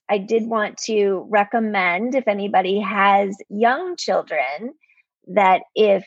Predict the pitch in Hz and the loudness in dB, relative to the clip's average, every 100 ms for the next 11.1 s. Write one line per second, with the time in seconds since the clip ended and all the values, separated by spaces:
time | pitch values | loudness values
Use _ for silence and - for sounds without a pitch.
0 | - 202 214 196 233 233 233 214 208 - | -8 -4 -2 -2 -2 2 4 4 2 0
1 | 240 240 226 208 - - 240 226 208 202 | 0 2 0 -2 -6 -4 0 2 0 -2
2 | 175 151 190 254 _ _ _ _ _ - | -4 -4 -8 -10 _ _ _ _ _ 0
3 | 214 208 185 165 151 143 _ _ - 214 | 2 4 2 0 -4 -10 _ _ -6 -4
4 | 196 196 180 196 _ _ _ - 302 285 | -4 -4 -6 -6 _ _ _ -10 -6 -2
5 | 220 185 175 147 117 185 302 _ _ _ | -2 -2 -2 -2 -2 -10 -12 _ _ _
6 | _ _ - 202 175 165 180 226 - - | _ _ -8 -2 -2 -2 0 0 0 0
7 | 226 202 196 190 254 226 - 170 170 180 | 0 0 -2 -2 0 -2 0 -4 0 -2
8 | 190 196 202 220 220 226 214 247 381 440 | -2 -4 -4 -4 0 2 4 4 2 -4
9 | - - 202 196 208 196 202 214 220 247 | -8 -6 -2 0 -2 -4 -8 -8 -8 -10
10 | - 247 262 233 202 180 - - 190 190 | -4 -4 -4 -8 -8 -10 -12 -10 -6 -4
11 | 233 | -4